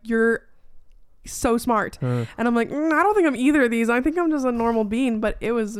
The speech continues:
Speaker 1: weird.
Speaker 2: You kinda have to take him with a grain of salt.
Speaker 1: Yeah.
Speaker 2: You know?
Speaker 1: Yeah. But no, you had your, your alien experience. I think we talked about it before.
Speaker 2: I think we have talked about it. Quick recap for everyone.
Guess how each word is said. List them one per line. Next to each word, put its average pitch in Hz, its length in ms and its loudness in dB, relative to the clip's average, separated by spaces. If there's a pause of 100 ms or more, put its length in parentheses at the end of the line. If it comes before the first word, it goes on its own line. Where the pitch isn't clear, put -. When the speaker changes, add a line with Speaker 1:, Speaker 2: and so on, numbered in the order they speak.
(100)
Speaker 1:
weird. 190 420 -6
Speaker 2:
You 139 60 -6
kinda 135 180 0
have 120 100 0
to 110 60 -8
take 123 240 -2
him 123 80 -4
with 117 140 -6
a 113 40 -8
grain 110 280 -6
of 104 80 -10
salt. 110 500 -10
Speaker 1:
Yeah. 220 500 2
Speaker 2:
You - 80 4
know? 113 220 -6 (240)
Speaker 1:
Yeah. 220 380 -8
But 214 120 -2
no, 233 80 6
you 220 160 2
had 254 100 2
your, 208 340 0
your 202 280 -4
alien 190 300 -4
experience. - 440 -10
I 208 40 -8
think 208 120 -8
we 214 60 -6
talked - 180 -10
about 104 120 -10
it - 80 -12
before. - 260 -12 (200)
Speaker 2:
I - 60 -2
think 196 140 0
we 170 60 2
have 160 120 0
talked 131 160 0
about 127 200 -2
it. 127 120 -8
Quick 156 220 -4
recap 135 400 -2
for 131 100 -4
everyone. 123 460 -4